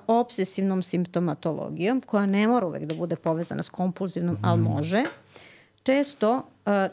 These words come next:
Speaker 1: kada shvatimo šta je to previše potiskivano i branjeno, mi zapravo možemo da pomognemo osobi da vidimo šta je to, da vidimo zašto je, kako je, da to izdekontaminiramo. Dekontaminacija je takođe, e,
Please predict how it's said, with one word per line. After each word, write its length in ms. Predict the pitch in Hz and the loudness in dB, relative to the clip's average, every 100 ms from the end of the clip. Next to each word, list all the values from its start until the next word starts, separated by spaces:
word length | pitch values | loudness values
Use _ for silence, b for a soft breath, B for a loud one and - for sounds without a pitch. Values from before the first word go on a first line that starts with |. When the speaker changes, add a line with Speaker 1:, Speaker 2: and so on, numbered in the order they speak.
| - | -2
Speaker 1:
kada 400 | 220 240 220 196 | 0 0 0 -4
shvatimo 720 | - 196 233 277 - 185 180 | -2 2 2 2 0 0 0
šta 300 | - 202 233 | -2 0 2
je 60 | |
to 180 | 233 226 | 2 0
previše 520 | 226 214 233 214 - | -2 0 0 0 -4
potiskivano 720 | 196 180 190 180 - 220 208 180 | -6 -4 -2 -4 -2 0 0 0
i 60 | |
branjeno, 540 | 151 160 175 233 254 226 | 0 0 0 2 2 2
mi 160 | 214 | 0
zapravo 440 | 208 208 214 220 196 | 2 0 0 -2 0
možemo 500 | 190 214 226 208 - | 0 0 0 0 -2
da 160 | 190 185 | -2 -2
pomognemo 680 | - 190 190 202 185 190 | 0 0 2 0 0 0
osobi 360 | 180 185 175 170 | 0 -2 -4 -4
da 80 | 165 | -2
vidimo 240 | 170 160 | -2 -4
šta 260 | 156 - 233 | -6 0 0
je 60 | 247 | 0
to, 240 | - 262 | 0 0
da 80 | 196 | 0
vidimo 240 | 185 175 | -2 -2
zašto 440 | 185 170 196 - 220 | 0 0 0 -2 -4
je, 60 | |
kako 400 | 214 170 170 - | -2 -2 -2 0
je, 60 | 208 | -2
da 100 | 190 | -2
to 120 | - | -2
izdekontaminiramo. 960 | 202 170 175 185 175 165 170 214 262 233 | -2 -2 -2 -4 -2 0 0 0 2 0
Dekontaminacija 760 | 226 - 220 226 233 220 220 | -2 -2 0 0 0 0 -2
je 60 | 247 | -4
takođe, 400 | - 202 202 | -2 0 0
e, 60 | 208 | 0